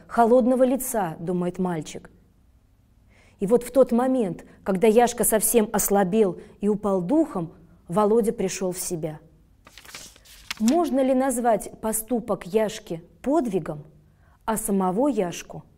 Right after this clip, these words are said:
героем? Думаю, можно. Ведь он спас человека. Он впервые столкнулся с настоящей опасностью, со смертью.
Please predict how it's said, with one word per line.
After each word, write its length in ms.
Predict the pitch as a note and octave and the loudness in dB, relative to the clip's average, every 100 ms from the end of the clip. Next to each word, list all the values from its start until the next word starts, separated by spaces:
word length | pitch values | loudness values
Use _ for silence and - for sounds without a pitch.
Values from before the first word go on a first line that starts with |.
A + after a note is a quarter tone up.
| _ _ | _ _
героем? 560 | D#3+ A3+ A#3 F3+ D3+ D3 - _ _ _ _ _ _ _ _ _ | -2 0 0 -2 -6 -12 -20 _ _ _ _ _ _ _ _ _
Думаю, 420 | G#3 A3 A3+ B3+ | 0 2 2 2
можно. 400 | C4 A#3+ F3 D#3+ D#3 - - - - - _ | 2 0 0 -6 -14 -18 -20 -20 -20 -20 _
Ведь 260 | G3 A3 - - | -4 -2 -4 -4
он 320 | C#4+ D4+ C#4+ - | 0 0 -2 -8
спас 520 | - - A#3+ A3+ A#3 | -12 -2 -2 -2 -6
человека. 800 | - A#3+ B3+ A#3 A3 F3+ - E3+ _ _ _ _ - - - | -2 0 0 0 -2 -4 -10 -20 _ _ _ _ -20 -10 2
Он 200 | C#4 C4+ | 4 4
впервые 640 | - C#4+ D#4+ C#4+ D#4 G#3 | 2 2 4 4 2 2
столкнулся 800 | - G#3+ G#3 B3 D4 C#4+ - G3 - | 0 -2 0 2 0 0 -4 -6 -8
с 80 | - | -2
настоящей 840 | A#3 A#3 A#3 B3 A3+ F#3 - G3 G3 | 2 2 2 2 2 0 -2 -6 -4
опасностью, 880 | A3 A#3 A3 F3+ - E3 - - F3+ _ _ _ | -6 -4 -6 -6 -10 -14 -14 -16 -18 _ _ _
со 180 | - G#3+ | -6 -6
смертью. 640 | - G#3 F#3+ E3 - F3 | -2 -4 -4 -8 -14 -16